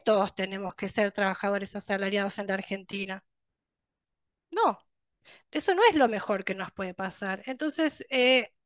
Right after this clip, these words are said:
no estoy dando una definición, estoy dando una opinión. Creo que aquí hay, hay que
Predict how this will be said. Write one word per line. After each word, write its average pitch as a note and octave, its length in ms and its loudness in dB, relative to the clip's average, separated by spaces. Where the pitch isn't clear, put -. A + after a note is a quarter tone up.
no E4+ 140 2
estoy G4 200 4
dando B3 280 6
una G#3+ 100 0
definición, G#3 560 -2
estoy A#3 220 -4
dando A#3 200 0
una C#4 120 -2
opinión. F4 400 0
Creo B3+ 240 -2
que B3 80 0
aquí A3 260 -2
hay, F#3+ 220 0
hay G#3+ 80 -14
que A#3 140 0